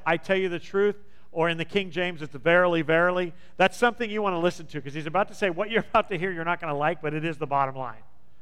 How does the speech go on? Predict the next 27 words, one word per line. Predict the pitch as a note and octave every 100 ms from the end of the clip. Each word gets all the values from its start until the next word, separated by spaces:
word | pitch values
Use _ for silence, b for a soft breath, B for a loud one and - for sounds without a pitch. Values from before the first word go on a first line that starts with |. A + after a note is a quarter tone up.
| - - - - - - -
I | D3+ G#3+
tell | - A#3+
you | A#3 A#3
the | G3+
truth. | - A3 D#3 A2 - - - - -
You | D3 A3 C#4
only | C4 A#3
want | F#3+ F3
to |
be | C#3+ E3
with | D#3+ D#3
me | D#3
because | C#3+ D#3
I | D3+
fed | B2 - G3 C#3
you, | C#3 B2 - -
not | C#3 E3 A3+ G#3+
because | E3 E3 D3+ C3+ C3 B2+ C#3
you | D3
understood | D3 C#3+ C3+ - - G#3+ C#3+ A2+ F#2+
the | C#3
miraculous | C3+ C3 A#2+ B2+ A#2
signs." | - A#2+ F#2+ - - - - - - - - - -
Just | F3+
a | D#3+
side | G3 F#3 E3
note, | D3